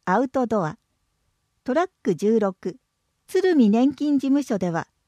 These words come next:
各種年金の請求、相談、予約制を受け付けています。以上、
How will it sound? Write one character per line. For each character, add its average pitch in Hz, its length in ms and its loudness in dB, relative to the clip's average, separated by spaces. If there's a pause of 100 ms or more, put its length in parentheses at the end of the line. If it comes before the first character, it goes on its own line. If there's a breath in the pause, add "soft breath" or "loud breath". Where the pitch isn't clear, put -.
各 - 240 -6
種 - 180 -2
年 220 240 4
金 220 320 0
の 185 200 -4 (200)
請 269 300 0
求、 233 400 -6 (180)
相 226 300 0
談、 196 300 -2 (240)
予 185 100 -4
約 233 240 -2
制 185 400 -6 (200)
を 226 160 -2
受 233 220 -2
け 240 60 -6
付 - 140 -4
け 214 40 -2
て 208 140 -4
い 190 80 -2
ま 185 160 -2
す。 - 220 -20 (840)
以 294 100 0
上、 208 360 -2